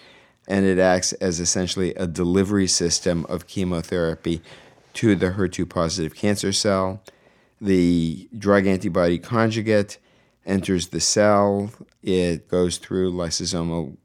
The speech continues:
degradation, and the result is it is highly effective and fairly minimally toxic.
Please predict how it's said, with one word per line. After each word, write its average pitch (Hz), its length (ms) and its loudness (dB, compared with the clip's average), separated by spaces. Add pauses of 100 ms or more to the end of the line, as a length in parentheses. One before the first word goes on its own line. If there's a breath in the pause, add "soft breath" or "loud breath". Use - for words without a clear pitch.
(140)
degradation, 95 1000 0 (520 soft breath)
and 90 600 0
the 98 160 -2
result 98 520 2
is 92 300 2
it 87 180 0
is 85 380 0 (460 soft breath)
highly 113 420 4
effective 92 840 0
and 85 480 -2
fairly 87 380 -2
minimally 78 500 -4
toxic. - 720 -4